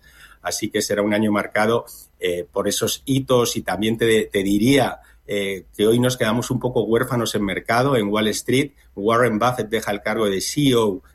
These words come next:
de Berkshire Hathaway después de sesenta años y, por ponerlo en perspectiva, si hubieras invertido mil dólares entonces,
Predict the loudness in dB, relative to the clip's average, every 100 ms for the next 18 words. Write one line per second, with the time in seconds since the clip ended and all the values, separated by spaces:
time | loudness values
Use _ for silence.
0 | -10 -4 -2 -4 -4 -6 -4 -6 -6 -4
1 | -2 0 2 0 -4 -18 -12 -12 -4 -4
2 | -2 -6 -6 -4 -4 -2 -2 -2 -2 -4
3 | -10 -20 -16 -10 -6 -4 -4 -4 -2 0
4 | 0 0 -2 -2 -6 -4 0 2 0 -2
5 | -4 -4 -4 -2 -2 -2 -2 0 0 0
6 | 0 0 0 -4 -4 -8 -6 -6 -4 -2
7 | -2 -4